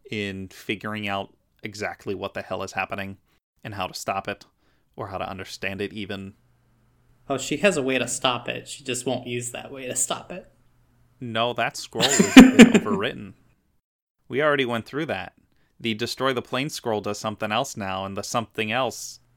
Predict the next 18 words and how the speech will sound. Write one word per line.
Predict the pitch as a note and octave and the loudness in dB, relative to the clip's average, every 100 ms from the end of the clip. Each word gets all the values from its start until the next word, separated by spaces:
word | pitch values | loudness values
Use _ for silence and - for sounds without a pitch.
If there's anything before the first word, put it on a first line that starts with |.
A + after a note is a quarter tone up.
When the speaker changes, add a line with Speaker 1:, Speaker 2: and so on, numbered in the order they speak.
| _ _ - | _ _ -4
Speaker 1:
apparently | A2+ A2+ A2 | -2 -2 -4
unleashed | G#2 G#2 A2+ G#2+ A#2+ | -4 -4 -4 -4 -2
enough | A2 - | -2 0
energy | B2 A#2 B2 A2+ | -2 -2 -4 -6
to | A2 | -6
seal | - A#2 A2+ | -4 -2 -2
Emrakul | A2+ A2+ - A2 | -2 -6 -4 -4
and | G#2+ | -4
the | A2 | -4
Moon. | B2+ B2 G#2+ - _ _ _ _ | -4 -4 -6 -10 _ _ _ _
Bizarre. | - G#3 F3+ E3 D#3+ E3 _ _ _ _ _ _ _ | -4 -2 2 2 0 -4 _ _ _ _ _ _ _
But | C#3+ D3+ D3 | 4 6 8
she | F#3 | 8
also | F#3 F#3 | 8 4
knows | E3 C#3+ C3 - | 6 8 8 4
Ajani | B2 A2+ A2 A#2+ G2+ | -2 2 4 2 0
really | G2+ G2+ | -2 -2
well. | G2 G2 F#2+ | -2 -2 -2